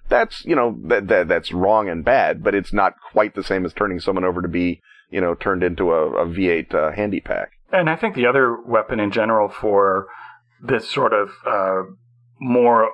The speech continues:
Speaker 2: overtly Machiavellian betrayal, as opposed to the little emotional betrayals that you get all the time in drama system, is, uh, shortness of duration. That it'd be, I think, much more fun to play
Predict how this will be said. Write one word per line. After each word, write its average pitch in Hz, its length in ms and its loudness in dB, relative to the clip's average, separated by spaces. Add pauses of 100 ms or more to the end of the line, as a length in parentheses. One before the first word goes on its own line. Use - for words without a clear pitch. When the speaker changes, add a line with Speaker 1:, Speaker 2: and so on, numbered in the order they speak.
Speaker 2:
overtly 117 500 0
Machiavellian 107 880 0
betrayal, 98 500 0
as 95 100 -2
opposed 107 400 -4
to 123 80 -2
the 98 400 -4
little 104 180 0
emotional 107 400 0
betrayals 98 500 -2
that - 140 -10
you 110 80 -8
get 95 160 0
all 95 120 2
the 98 80 0
time 104 280 -6
in 95 60 -6
drama 131 300 -2
system, 101 480 -8 (360)
is, 110 460 -2 (400)
uh, 110 180 0 (160)
shortness 127 760 0 (420)
of 117 260 0
duration. 101 600 -2
That 95 260 -2
it'd 104 180 -4
be, 104 200 -2
I 110 100 -2
think, 110 260 -6
much 117 320 -2
more 107 160 -2
fun 98 340 -6
to 107 120 -10
play 92 440 -2